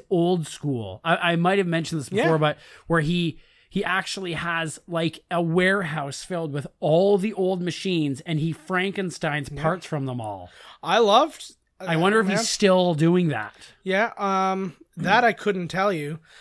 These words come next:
Speaker 2: I d-, highly doubt it.
Speaker 1: I doubt it, too.
Speaker 2: I highly doubt it, but, um,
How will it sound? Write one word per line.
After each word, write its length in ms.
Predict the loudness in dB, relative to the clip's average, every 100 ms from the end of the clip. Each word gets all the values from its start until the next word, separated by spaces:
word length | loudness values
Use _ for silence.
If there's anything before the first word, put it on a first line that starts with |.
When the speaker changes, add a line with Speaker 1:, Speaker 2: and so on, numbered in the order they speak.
| -2
Speaker 2:
I 140 | 0
d-, 120 | 0 -2
highly 460 | -2 0 0 -2
doubt 300 | -4 -2 0
it. 260 | -2 -4 -12 _ -10
Speaker 1:
I 80 | -2
doubt 240 | 0 -2 -4
it, 80 | -4
too. 60 |
Speaker 2:
I 60 | -2
highly 400 | -2 -2 -2 -2
doubt 240 | -2 0
it, 240 | -2 -6 -6
but, 240 | -4 0
um, 580 | 0 0 -2 -4 -8